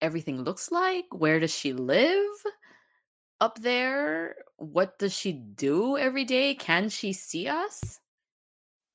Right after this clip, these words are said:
Can she, like, you know, like, if, i-, i-, if you wanna become a bird <laughs> one day, do you just go to some place and just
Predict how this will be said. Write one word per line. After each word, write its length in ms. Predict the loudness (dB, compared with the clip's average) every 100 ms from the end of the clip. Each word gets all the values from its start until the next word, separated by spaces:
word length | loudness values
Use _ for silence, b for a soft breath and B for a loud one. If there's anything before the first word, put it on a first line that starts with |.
| _
Can 180 | 4 4
she, 840 | 2 0 0 0 -2 -2 -2 -4 -6
like, 520 | -8 -8 -10 -14 -20 _ _ _ _ _ _ _ _ _ _ _ _ _ _ _ _
you 180 | 0 2
know, 240 | 2 0
like, 360 | 0 0 -2 -6
if, 200 | 0 0 0 _ -10
i-, 60 | -8 4
i-, 160 | 6 6
if 140 | 0
you 100 | 2
wanna 220 | 4 4
become 300 | 2 0 4
a 60 | 4
bird 460 | 4 4 8 8 8
<laughs> 20 |
one 240 | 6 8
day, 300 | 8 8 8
do 120 | 6
you 120 | 2 2
just 260 | 0 -2
go 240 | 4 4 4
to 100 | 2
some 360 | 0 2 0
place 500 | -2 0 2 2 2
and 140 | 0 0
just 260 | -2 -6